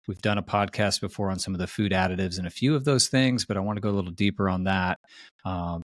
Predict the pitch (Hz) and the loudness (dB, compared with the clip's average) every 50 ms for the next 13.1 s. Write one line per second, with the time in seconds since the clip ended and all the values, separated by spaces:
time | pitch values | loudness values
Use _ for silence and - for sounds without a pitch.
0 | - - - 110 101 95 - 95 - - - 101 101 - - - - - 98 92 | -10 -8 -6 -4 -4 -4 -4 -6 -4 -2 0 0 0 -2 -4 -6 -8 -8 -8 -8
1 | - - 87 85 87 98 113 117 117 113 113 107 104 98 90 85 80 82 - - | -8 -8 -8 -8 -4 0 2 4 4 4 4 2 2 2 0 -2 -4 -6 -6 -4
2 | 117 110 110 110 107 101 95 87 98 95 92 - 98 98 98 98 98 98 98 95 | -2 2 2 4 4 4 2 0 -2 -4 -2 0 0 2 2 2 2 2 2 0
3 | 85 85 90 95 92 95 117 123 - - 127 113 110 107 104 101 101 101 - - | 0 -2 -2 0 2 2 2 0 2 2 2 2 2 2 0 -2 -4 -6 -8 -2
4 | - 117 110 - - 107 104 101 101 101 101 98 - - _ - - 117 107 107 | 0 0 0 2 0 0 0 0 0 0 0 -2 -4 -8 _ -6 -2 0 2 2
5 | 104 - - 110 104 101 101 101 101 98 95 - - - 107 101 101 98 - - | 2 2 2 4 4 4 4 2 2 0 -2 -4 -2 0 0 0 0 -2 0 0
6 | 107 101 98 98 98 98 95 - - - - - _ - - - - - - _ | 2 2 4 2 2 0 0 0 -2 -4 -4 -4 _ -20 -20 -20 -20 -20 -20 _
7 | _ - 95 92 90 90 87 87 87 87 - - 127 101 92 90 92 92 90 90 | _ -4 -4 -2 0 0 0 -2 -2 -4 -6 -6 -6 -4 -4 -4 -4 -4 -4 -4
8 | 85 - 101 95 - 98 92 101 95 90 - - 95 98 95 92 92 92 92 90 | -2 -2 -2 -2 -2 -2 -2 0 0 0 0 0 0 0 0 0 0 0 -2 -2
9 | 90 87 - - _ _ - 110 92 87 90 90 90 87 85 - - 104 101 92 | -4 -6 -10 -16 _ _ -8 -6 -4 -4 -4 -4 -4 -4 -6 -6 -6 -4 -4 -4
10 | 85 - - 95 92 98 98 - - 80 - - 92 87 80 87 90 90 87 - | -4 -2 -2 0 2 2 0 0 -2 -2 -4 -4 -6 -4 -6 -4 -4 -4 -4 -4
11 | 110 98 95 95 95 87 85 - - 92 87 - - 90 90 87 82 90 - - | -4 -4 -4 -2 -2 -2 -2 -2 -2 -4 -4 -4 -6 -6 -6 -6 -2 0 0 0
12 | - _ _ - - - - - - _ _ - 95 90 90 - - 101 95 95 | 0 _ _ -20 -20 -20 -20 -20 -20 _ _ -8 -8 -4 -2 -2 0 0 -2 -2
13 | 95 90 | -2 -4